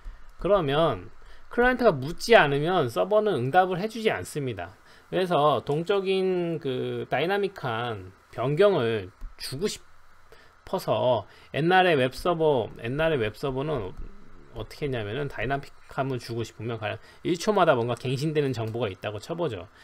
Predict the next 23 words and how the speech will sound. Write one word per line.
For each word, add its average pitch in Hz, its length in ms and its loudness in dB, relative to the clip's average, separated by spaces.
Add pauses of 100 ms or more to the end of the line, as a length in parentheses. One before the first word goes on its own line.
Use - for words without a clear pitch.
(180)
그럴 151 160 0
때는 156 140 0
어떻게 110 240 -6
하냐면은 127 320 -2 (300)
일 214 160 4
초마다 233 340 8
한 233 140 4
번씩 220 280 0
그냥 165 300 0
질의하는 127 500 -2
거예요. 87 300 -10
"뭐 120 140 -6
달라진 165 420 2
거 160 100 2
있어?" 180 320 0
라고 110 220 -2
질의하는 107 400 -6
거죠. 92 120 -12
일 139 120 -6
초마다 131 280 -4
한 117 100 -8
번씩. 117 440 -10 (400)
그래서 156 280 -2